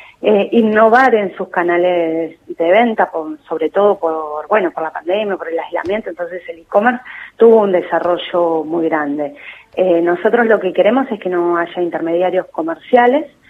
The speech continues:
eh, que sean directamente las fábricas, directamente los productores,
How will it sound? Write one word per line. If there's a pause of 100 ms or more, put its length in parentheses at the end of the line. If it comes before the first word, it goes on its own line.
(240)
eh,
que
sean
directamente
las
fábricas,
directamente
los
productores,